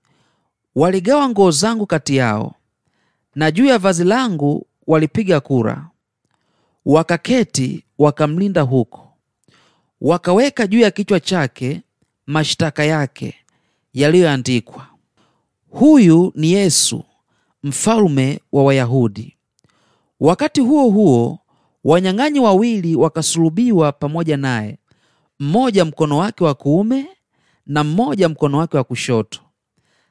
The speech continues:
Nao waliokuwa wakipita njiani wakamtukana, wakitikisatikisa vichwa vyao wakisema, "Ewe mwenye kulivunja hekalu na kulijenga kwa siku tatu,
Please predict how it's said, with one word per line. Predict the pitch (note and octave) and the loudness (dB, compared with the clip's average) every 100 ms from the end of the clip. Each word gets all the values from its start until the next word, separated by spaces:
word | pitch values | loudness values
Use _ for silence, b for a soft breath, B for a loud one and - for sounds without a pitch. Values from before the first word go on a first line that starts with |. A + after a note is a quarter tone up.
| _ - | _ -8
Nao | C#3+ C4+ C4+ | -2 0 2
waliokuwa | A3+ B3+ B3 A3+ B3 | 2 2 0 0 -2
wakipita | G#3 G3 - B3+ G#3 | -2 -6 -6 -4 -4
njiani | D3+ E3+ F#3+ F3 C3+ D3 G3 _ _ _ - | -2 -2 -2 -2 -6 -8 -12 _ _ _ 0
wakamtukana, | C#3 D3 D3 C#3 C#3+ - F3+ E3 A#2+ A2+ - _ _ _ _ _ - | 0 0 -4 -4 -8 -6 -6 -4 -6 -10 -14 _ _ _ _ _ -2
wakitikisatikisa | C#3+ D#3+ D#3+ - - E3 D#3 - D3+ - C#4 A#3 | 0 0 -2 -8 -8 -4 -4 -4 -8 -4 -4 -2
vichwa | F3 D#3+ D3 | -2 0 -2
vyao | B2+ E3 C#3+ | 0 0 0
wakisema, | B2+ C3 - C#3+ A#2 A2 - _ _ _ _ _ _ _ _ | -2 -4 -4 -4 -4 -6 -14 _ _ _ _ _ _ _ _
"Ewe | A3 C#4 C4+ | 0 4 4
mwenye | A3 G3+ F#3 | 2 0 0
kulivunja | - F3 D#3+ F#3+ G#3 F#3 | 0 0 0 -2 -2 0
hekalu | D#3 - F#3 F3+ D#3 | 0 -4 -6 -2 -2
na | D3 | -2
kulijenga | C3+ C#3+ C#3 F3+ E3+ | -4 -4 -4 -4 -4
kwa | C#3 | -4
siku | C3 D3+ C3 | -4 -6 -10
tatu, | - C3 A#2 - | -8 -6 -6 -8